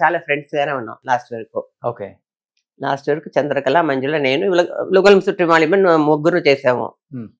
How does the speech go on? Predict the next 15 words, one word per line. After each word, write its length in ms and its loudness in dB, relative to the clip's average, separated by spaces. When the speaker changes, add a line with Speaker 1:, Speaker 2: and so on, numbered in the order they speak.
Speaker 1:
ఆ 80 2
తర్వాత 340 2
కూడా 240 0
చాలా 120 4
ఫ్రెండ్స్, 260 -4
మాతో, 400 0
మా 320 2
లోపల 300 0
ఏది 380 0
ఆ 220 6
కాంపిటీషన్, 720 -2
ఆ 280 0
జెలసీ 520 -2
ఏది 380 -4
లేదు. 320 -8